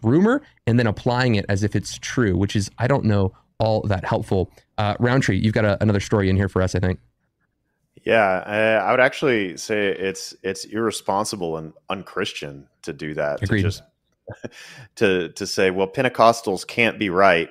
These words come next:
Speaker 2: because this swirling, unsubstantiated rumor might be true, but let me repeat it to my millions of followers." It's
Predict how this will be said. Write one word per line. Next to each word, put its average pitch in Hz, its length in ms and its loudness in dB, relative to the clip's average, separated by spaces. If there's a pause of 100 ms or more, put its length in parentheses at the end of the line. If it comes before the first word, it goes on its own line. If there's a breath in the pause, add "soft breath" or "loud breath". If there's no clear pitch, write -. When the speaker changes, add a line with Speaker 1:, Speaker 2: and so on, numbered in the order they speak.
(140)
Speaker 2:
because 82 720 -4
this 113 640 0
swirling, 107 800 -2 (160)
unsubstantiated 98 1000 -2
rumor 90 360 -4
might 85 260 -4
be 87 100 -8
true, 87 300 -6
but 76 140 -6
let 85 120 -2
me 90 80 -6
repeat 82 320 -6
it 82 120 -8
to 80 80 -18
my 76 120 -8
millions 78 360 -8
of 78 100 -16
followers." 78 500 -6
It's - 260 -20